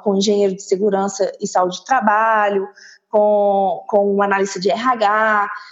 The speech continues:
que são profissionais que me ajudam demais e complementam demais o meu trabalho. Então, é, é muito fundamental a gente pensar hoje fora, fora da caixa, pensar mais aberto, pensar no, na nossa atividade como,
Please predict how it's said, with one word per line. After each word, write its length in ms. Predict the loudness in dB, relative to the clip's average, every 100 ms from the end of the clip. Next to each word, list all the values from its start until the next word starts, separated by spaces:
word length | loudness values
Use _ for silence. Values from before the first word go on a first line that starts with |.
| _
que 80 | -12
são 280 | -2 0 2
profissionais 600 | -2 -2 -4 0 0 -2
que 200 | -4 -2
me 120 | 2
ajudam 420 | 2 0 0 2 2
demais 480 | 2 2 2 0
e 60 | -2
complementam 600 | -4 -2 0 0 -2 -2
demais 460 | 0 2 2 0 -2
o 60 |
meu 120 | -6
trabalho. 460 | -6 -4 -2 -2 -4 _ -14
Então, 500 | -2 0 2 0 0 -2
é, 680 | 0 0 0 0 -2 0
é 20 |
muito 240 | 0 0 -2
fundamental 920 | -4 -2 0 0 -2 0 0 2 0
a 80 | 0
gente 240 | -2 -4
pensar 420 | -4 -2 0 2
hoje 360 | 2 2 0 -2
fora, 340 | -2 0 0 -2 _ _ _ -2
fora 160 | 0
da 140 | 0 0
caixa, 360 | 0 -2 -2
pensar 320 | -2 -2 0 0
mais 220 | 2 2
aberto, 580 | 2 2 0 -2 -8 -6
pensar 400 | -4 -2 -2 0
no, 300 | 0 -2 -4 _ _ -4
na 100 | 0
nossa 260 | 2 0
atividade 640 | -2 -2 0 2 0 -2 -2
como, 240 | 0 -2